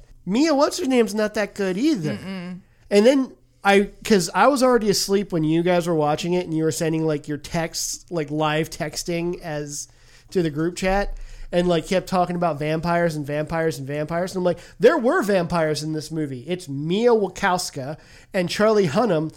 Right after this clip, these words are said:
Speaker 1: They're fucking energy vampires. I
Speaker 2: Yes.
Speaker 1: feel drained watching
Speaker 2: They
Speaker 1: them."
Speaker 2: suck the life out of you.
Speaker 1: But that being said,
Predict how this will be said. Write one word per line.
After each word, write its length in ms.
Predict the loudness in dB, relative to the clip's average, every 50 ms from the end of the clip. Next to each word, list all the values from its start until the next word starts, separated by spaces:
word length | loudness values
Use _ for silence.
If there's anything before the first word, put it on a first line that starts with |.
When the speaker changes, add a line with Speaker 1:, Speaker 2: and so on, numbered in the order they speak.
| -8 -6
Speaker 1:
They're 100 | -6 -6
fucking 440 | -2 -4 -4 -4 -2 -4 -4 -4 -2
energy 480 | 0 2 2 2 2 2 0 -2 -4
vampires. 720 | -4 -4 -4 -2 -4 -4 -4 -4 -4 -4 -2 -4 -4 -4 -4
I 80 | -2
Speaker 2:
Yes. 160 | 0 0 2 2
Speaker 1:
feel 140 | 2 2
drained 760 | 2 -2 -4 -6 -2 0 2 4 4 6 4 4 2 0 -4 -10 -12 -4
watching 440 | 0 0 0 0 0 -2 -4 -4 -2
Speaker 2:
They 100 | -2 -2
Speaker 1:
them." 80 | -2 -2
Speaker 2:
suck 240 | -2 -2 -2 -4 -6
the 100 | -6 -4
life 320 | -2 -4 -4 -4 -6 -8
out 140 | -8 -8 -8
of 120 | -8 -8
you. 120 | -8 -4 -2
Speaker 1:
But 220 | -2 -2 0 2
that 260 | 2 2 2 2 0 -2
being 300 | -2 -2 0 -2 -2 -2
said, 460 | -2 0 0 2 2 0 -2 -4